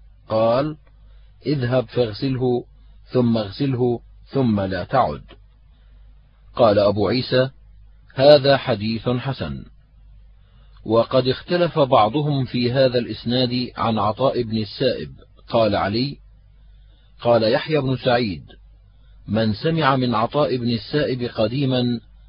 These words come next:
فسماعه صحيح، وسماع شعبة وسفيان من عطاء بن السائب صحيح، إلا حديثين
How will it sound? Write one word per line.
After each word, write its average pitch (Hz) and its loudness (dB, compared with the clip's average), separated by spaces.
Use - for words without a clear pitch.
فسماعه 113 -2
صحيح، 117 -6
وسماع 117 0
شعبة 139 -2
وسفيان 117 -2
من 120 0
عطاء 117 0
بن 113 -4
السائب 113 -2
صحيح، 135 -2
إلا 131 4
حديثين 123 -2